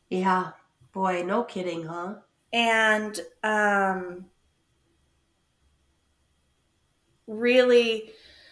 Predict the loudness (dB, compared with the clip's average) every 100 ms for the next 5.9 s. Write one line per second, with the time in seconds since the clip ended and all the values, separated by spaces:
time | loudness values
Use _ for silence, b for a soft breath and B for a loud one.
0 | b b 4 6 6 4 0 2 0 6
1 | 6 6 4 0 -8 -20 _ _ _ -8
2 | -4 -2 -2 -4 -10 _ _ _ _ _
3 | 2 4 4 0 -2 2 6 6 4 -2
4 | -2 -4 -4 -2 -2 -2 -2 -2 -2 -2
5 | -4 -8 -10 -12 -12 -10 -10 -12